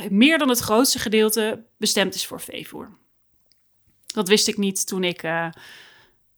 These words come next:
nou, bijna zes jaar geleden vegetariër werd. Dus dit helpt mij altijd om het te begrijpen.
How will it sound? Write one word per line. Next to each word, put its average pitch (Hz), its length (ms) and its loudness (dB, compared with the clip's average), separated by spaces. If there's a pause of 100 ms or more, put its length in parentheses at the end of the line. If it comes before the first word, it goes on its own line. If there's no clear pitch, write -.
(120)
nou, 214 220 2
bijna 202 200 6
zes 240 220 4
jaar 220 160 4
geleden 202 320 0
vegetariër 165 640 -6
werd. 170 320 -12
Dus - 400 -2
dit 214 160 0
helpt 233 240 8
mij 240 120 6
altijd 214 280 4
om 208 100 0
het 202 240 -8
te 190 100 -8
begrijpen. - 640 -4